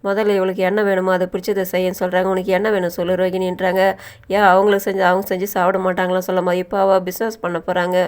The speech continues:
அவங்களுக்கு வேணுன்றதை செஞ்சு கொடுன்னு" சொல்றாங்க. "உனக்கு என்ன வேணும் சொல்லுன்னு" சொன்னோன்னே அவங்க, "எனக்கு காய்கறி பழம் வேணும்னு" சொல்றாங்க.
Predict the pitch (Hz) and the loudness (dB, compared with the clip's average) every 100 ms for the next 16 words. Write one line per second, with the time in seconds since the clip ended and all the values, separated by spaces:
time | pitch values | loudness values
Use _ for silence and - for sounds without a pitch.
0 | - - - - 190 196 180 185 208 214 | -2 -16 -12 -4 -2 -2 -4 -2 0 0
1 | 196 175 175 175 180 180 185 190 185 185 | -2 -6 -8 -8 -6 -2 -2 -2 -2 0
2 | 190 190 185 - - - 202 208 208 214 | 2 2 0 -6 -16 -4 -2 0 0 0
3 | 226 208 180 175 175 180 180 175 180 175 | 0 0 -2 -2 -2 -2 -2 -2 -2 0
4 | 170 180 180 180 180 180 190 165 180 180 | 0 0 0 -2 -2 -4 -2 -2 0 -2
5 | 180 175 185 185 190 190 185 185 185 | -2 -2 0 0 0 -2 -4 -2 0